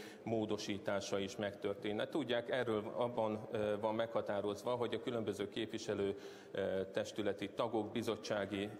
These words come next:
tagok, sőt, még a polgármester is milyen szorzószámmal, ö,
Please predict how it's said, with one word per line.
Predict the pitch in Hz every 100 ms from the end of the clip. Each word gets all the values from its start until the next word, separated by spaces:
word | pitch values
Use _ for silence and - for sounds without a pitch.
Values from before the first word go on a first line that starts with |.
| -
tagok, | 104 95 101 - -
sőt, | - 104 104
még | 104
a | 101
polgármester | - 110 104 98 101 - 104
is | 104 117 - - - -
milyen | 131 131 113
szorzószámmal, | 107 - 113 104 107 98 - 104 101 101 98 101 - - - - -
ö, | 101 98